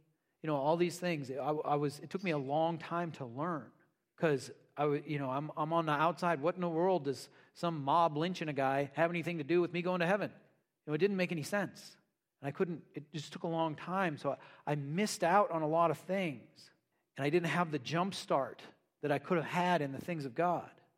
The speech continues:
The first hour is the best place to be. Serving God in His kingdom, in His vineyard,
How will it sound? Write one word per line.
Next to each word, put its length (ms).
The 160
first 340
hour 340
is 120
the 80
best 320
place 240
to 80
be. 360
Serving 400
God 360
in 300
His 640
kingdom, 340
in 80
His 320
vineyard, 420